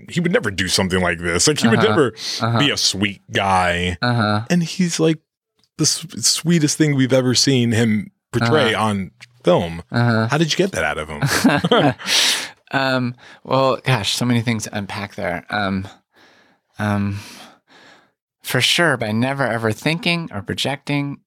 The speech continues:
Speaker 2: or even getting close to this idea that he's the greatest, whatever you call it,
Speaker 1: Yeah,
Speaker 2: the greatest
Speaker 1: greatest living
Speaker 2: actor, like,
Speaker 1: actor. <laughs>
Speaker 2: all that stuff has gotta get really far away, 'cause
Speaker 1: Yeah.
Speaker 2: that makes me nervous. It
Speaker 1: Yeah.
Speaker 2: makes him nervous, you know?
Speaker 1: Yeah.
Speaker 2: So, and that's not what it's like when you're, when you're working together. He's just a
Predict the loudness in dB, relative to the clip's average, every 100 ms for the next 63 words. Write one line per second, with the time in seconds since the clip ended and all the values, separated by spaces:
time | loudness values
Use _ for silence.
0 | -6 -2 -2 -4 -6 -2 0 0 0 -2
1 | -2 0 0 -2 -2 -2 -2 -2 -2 -2
2 | -4 -4 -4 -2 -2 -6 -8 -14 -12 -10
3 | -10 -6 -6 -4 -6 -4 -2 0 0 -2
4 | -2 0 0 -2 -4 -2 -2 0 0 -2
5 | -2 -2 0 2 0 -2 -8 -14 -8 -4
6 | -4 -6 -6 -6 -4 -4 -4 -6 -4 0
7 | 0 0 -2 -2 -2 -4 -2 0 0 0
8 | -2 0 0 0 0 -4 -4 -2 0 0
9 | -2 -2 0 0 -2 -4 -6 -6 -2 -2
10 | -2 -6 -6 -8 -12 -6 -2 0 0 0
11 | -2 0 0 2 0 -2 -4 -4 -4 -4
12 | -2 -4 -6 -4 -2 -2 0 -2 0 -2
13 | -2 -2 -2 -4 -6 -6 -4 -4